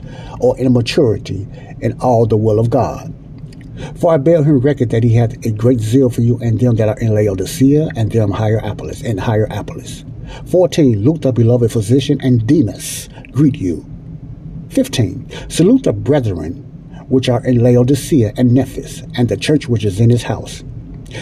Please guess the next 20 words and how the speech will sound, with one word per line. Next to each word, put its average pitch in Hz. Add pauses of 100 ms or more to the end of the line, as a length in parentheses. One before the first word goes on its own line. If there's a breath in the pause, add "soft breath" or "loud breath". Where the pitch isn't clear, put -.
(140 loud breath)
And 123
when 131
this 160
epistle 113
is 107
read 120
among 127
you, 113
cause 143
that 123
it 113
is 107
read 113
also 120
in 110
the 98
church 123
of 107
the 104
Laodiceans, 135